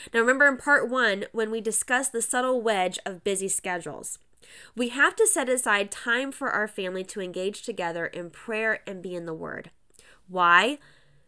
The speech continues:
Because it trains our kids to understand the necessity and value of setting aside time with God. When they are young, they might be receiving truth in small bite-sized pieces, like a scripture snack, so to speak.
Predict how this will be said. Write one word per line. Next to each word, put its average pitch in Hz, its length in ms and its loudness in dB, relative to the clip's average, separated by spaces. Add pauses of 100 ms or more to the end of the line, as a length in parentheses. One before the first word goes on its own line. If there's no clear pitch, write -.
Because 262 360 -2
it 262 160 6
trains 294 460 -6
our 240 140 -2
kids 214 300 -8
to - 160 -4
understand 226 480 -4
the 214 40 -4
necessity 208 720 0
and 190 180 -8
value 190 600 2
of 185 140 -6
setting 240 320 -4
aside 190 380 -2
time 208 380 -6
with 185 200 -10
God. 156 380 -10 (720)
When 240 200 4
they 254 180 2
are 370 100 4
young, 190 500 2
they 262 160 4
might 302 260 0
be 302 140 -2
receiving 269 540 -2
truth 285 300 -10
in 294 120 -4
small 311 460 2
bite-sized 254 760 -2
pieces, 196 560 -4 (360)
like 277 360 0 (260)
a 277 80 0
scripture 247 500 -2
snack, 160 540 -4
so 196 240 -4
to 185 60 -4
speak. - 360 -8